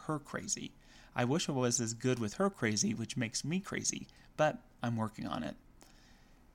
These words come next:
And that's a great example of creating intimacy. It's not asking your partner to not be crazy, but to create the space for them to come back to being sane. Recognizing when your partner is crazy,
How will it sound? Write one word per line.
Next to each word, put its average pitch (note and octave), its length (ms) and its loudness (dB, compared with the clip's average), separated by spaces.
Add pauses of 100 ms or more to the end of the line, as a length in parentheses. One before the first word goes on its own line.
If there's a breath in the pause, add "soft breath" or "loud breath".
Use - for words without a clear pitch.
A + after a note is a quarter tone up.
And C#3+ 100 4
that's E3+ 140 2
a D#3+ 60 0
great C3 180 4
example A2 400 0
of G#2 120 -6
creating G#2+ 380 0
intimacy. - 640 0 (500 loud breath)
It's - 160 0
not E3+ 220 2
asking B2 360 2
your D3+ 100 0
partner B2+ 340 4
to A2+ 80 0
not G#2+ 240 0
be D3+ 80 -6
crazy, G#2+ 560 -2 (180)
but B2+ 120 0
to - 80 -6
create C3 320 0
the - 80 -4
space A#2+ 320 0
for - 100 -4
them G#2 280 2
to G#2 100 -6
come A2 240 -4
back G#2 300 0
to - 60 -6
being G#2 280 0
sane. - 480 2 (640 loud breath)
Recognizing C3+ 580 4
when A#2 120 4
your A2+ 80 0
partner A2 360 2
is F3 200 2
crazy, - 480 -2